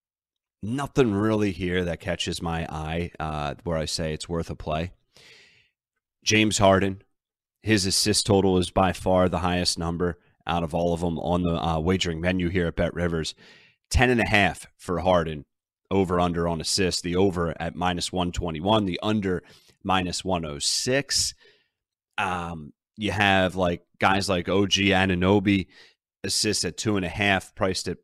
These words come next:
uh, plus one twenty for the over. Scotty Barnes, two and a half, over priced at minus one fifty-five. Joel Embiid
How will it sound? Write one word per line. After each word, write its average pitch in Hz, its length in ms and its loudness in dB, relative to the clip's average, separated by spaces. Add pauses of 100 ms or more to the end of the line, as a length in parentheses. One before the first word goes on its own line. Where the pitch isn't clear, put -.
uh, 82 160 -6
plus - 260 -2
one 92 160 -4
twenty 95 320 -2
for 82 140 -12
the 80 120 -6
over. 95 440 0 (320)
Scotty 95 420 2
Barnes, 95 600 2
two 101 220 -2
and 95 80 -2
a - 20 -4
half, 92 440 -2 (100)
over 92 280 2
priced 87 360 -4
at 73 80 -8
minus 87 340 -4
one 90 160 -4
fifty-five. 92 720 -4
Joel 98 320 0
Embiid 92 520 0